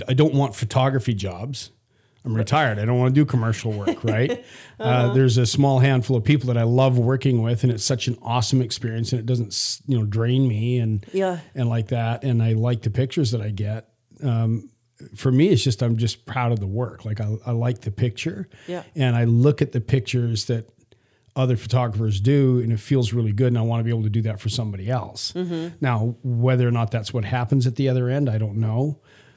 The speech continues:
Speaker 1: Um, but I'm kinda with you. It's, it's like, uh, there's cool things that I see, cool things that I wanna photograph, and it's kind of a nice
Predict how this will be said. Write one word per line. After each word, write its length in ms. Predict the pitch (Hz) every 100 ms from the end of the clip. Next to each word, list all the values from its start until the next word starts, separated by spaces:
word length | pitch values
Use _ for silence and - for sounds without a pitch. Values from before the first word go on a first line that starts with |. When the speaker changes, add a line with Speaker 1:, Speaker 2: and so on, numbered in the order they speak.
| _
Speaker 1:
Um, 560 | 151 127 120 113 104 101 - - -
but 160 | 120 127
I'm 100 | 143
kinda 280 | 156 151
with 220 | 127 117 -
you. 260 | 147 151
It's, 340 | 117 107 - -
it's 300 | 131 104 -
like, 340 | 120 117 104
uh, 400 | 123 113 107 101 98 -
there's 180 | - 135
cool 260 | - 175 170
things 360 | - 156 139
that 80 | 123
I 100 | 120
see, 600 | 104 - 151 151 151 151
cool 180 | - 147
things 300 | 131 139 127
that 100 | 120
I 40 | 113
wanna 200 | 110 104
photograph, 720 | - 143 127 127 123 123 - - - - -
and 140 | 147
it's 140 | 131 -
kind 200 | 156 170
of 60 |
a 80 | 151
nice 800 | 123 120 120 127 123 - - -